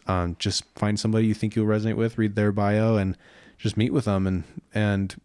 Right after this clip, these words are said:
if you don't like 'em, go find another one on BetterHelp or, or anywhere else, a local one. I prefer talking in person.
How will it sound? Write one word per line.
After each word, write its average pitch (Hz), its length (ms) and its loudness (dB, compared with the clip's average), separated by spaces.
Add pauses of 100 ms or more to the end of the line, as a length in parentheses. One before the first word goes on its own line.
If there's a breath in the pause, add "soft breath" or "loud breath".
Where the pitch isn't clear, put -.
if 107 180 -2
you 113 60 2
don't 101 100 0
like 117 180 0
'em, 123 140 0
go 117 100 2
find 113 220 0
another 117 240 2
one 101 240 2
on 98 180 0
BetterHelp 95 440 0
or, 95 180 0
or 113 180 0
anywhere 127 300 4
else, 98 260 0
a 110 60 0
local 110 320 2
one. 101 220 2
I 117 120 0
prefer 110 300 0
talking 95 380 -2
in 90 120 -2
person. 101 480 -4